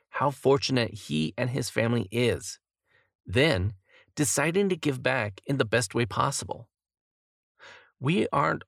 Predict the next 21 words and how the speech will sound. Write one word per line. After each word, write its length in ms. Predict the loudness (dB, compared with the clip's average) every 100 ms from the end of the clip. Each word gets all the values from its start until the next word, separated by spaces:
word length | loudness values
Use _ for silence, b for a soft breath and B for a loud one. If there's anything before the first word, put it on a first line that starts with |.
| 0
all 240 | 2 4
going 440 | 2 2 4 2 -2
to 120 | -6
be 520 | -2 0 0 -2 -4
in 220 | 0 2
that 200 | 2 0
kind 220 | -2 0 0
of 80 |
situation 580 | 0 -2 0 0 0 -2
right 180 | -8 -10
now. 280 | -14 -14 -18 _ _ _ -4
That 180 | 0 4
is, 240 | 2 0 B B -10
to 80 | 2
be 120 | 4
able 160 | 4
to 60 | 2
give 300 | 2 2 2
back 300 | 0 -2 -4
like 200 | -8 -8
this. 380 | -10 -10 -14